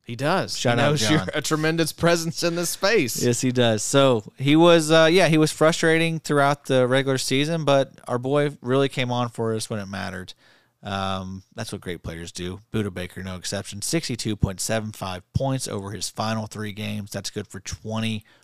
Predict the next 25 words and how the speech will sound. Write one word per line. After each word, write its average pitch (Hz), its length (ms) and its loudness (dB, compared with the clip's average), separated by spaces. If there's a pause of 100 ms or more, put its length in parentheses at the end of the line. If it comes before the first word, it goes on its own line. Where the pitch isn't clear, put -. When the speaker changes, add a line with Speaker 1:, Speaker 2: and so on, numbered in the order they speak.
(160)
Speaker 2:
point 156 340 -2
nine 113 400 -2
two 110 240 -4
points 107 320 -2
per - 80 -10
game. 104 400 -4
Week 127 200 -4
fifteen, 127 560 0 (320)
put 131 100 -4
up 120 160 0
eight 127 220 -8 (120)
point 120 280 -6
two 135 180 -2
five 117 320 -2 (100)
points, - 560 -4 (540)
uh, 104 240 -4
five 120 260 -2
tackles 113 380 -4
and 104 100 -4
a - 40 -10
tackle - 280 -8
for - 140 -10
loss. 135 360 -2
Week 101 280 -8
sixteen, 147 720 -2